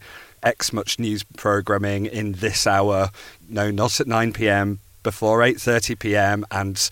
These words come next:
seven minutes of it, and three of it must cover this. It's nonsense, because it's not how many of us listen to radio now. We get our favourite shows as podcasts, we dip in and out, and so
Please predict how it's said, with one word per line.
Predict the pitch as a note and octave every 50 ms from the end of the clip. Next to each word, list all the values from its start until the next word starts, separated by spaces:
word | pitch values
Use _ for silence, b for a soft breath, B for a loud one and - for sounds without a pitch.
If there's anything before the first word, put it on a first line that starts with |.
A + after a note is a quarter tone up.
| B B B B
seven | B - - A#2+ A#2 A2+ C3 B2 A#2
minutes | A#2 A#2 A2 A2+ - - -
of | A#2+ G2
it, | G2 F#2+ F#2+ - - -
and | - F#2+ F#2 F2+ E2+
three | - - A2 A2+
of | A#2+ A2 A#2
it | A#2+ -
must | A2 A2+ A2+ -
cover | - B2+ A#2 G#2+ A#2+
this. | - G2+ G2+ G2 F#2 - - - - B B B B B B B B -
It's | C#3 D#3 - - -
nonsense, | D3 D3 E3 E3 D3+ - - G2+ F2 -
because | - A#2 - A#2+ G#2+
it's | C3 - G2
not | C3+ C3+ C3+ -
how | A2 B2 A#2+ A#2
many | G#2+ G#2+ A2+ A2+ G#2+ A2
of | A2 F2+
us | G2 F#2 -
listen | G#2+ G2 - - G#2 F#2+
to | - G#2
radio | G2+ A#2+ C3+ C3+ A#2 A#2 F#2+ E2+ E2
now. | E2 E2 E2 D#2+ D2+ D2+
We | D2+ D#2+ F2 F#2 F#2 F2+
get | - A2+ A2
our | G#2+ G2+ G2
favourite | - - G#2 G2 F#2 - G2 -
shows | - - G#2 F2+ F2 E2+ E2
as | - F#2 -
podcasts, | - - B2 B2 G#2+ - - F#2+ E2+ D#2+ - - -
we | G2+ F2+ E2 E2 E2 - B B B B B B B B
dip | - A2 G#2 G2 -
in | G#2+
and | G2 G2 G2
out, | A2 A#2 G#2+ G#2+ - -
and | - A2 A#2+ A#2+ A2+ A#2 A#2
so | A2+ - - C#3 A#2+ B2 B2+ B2+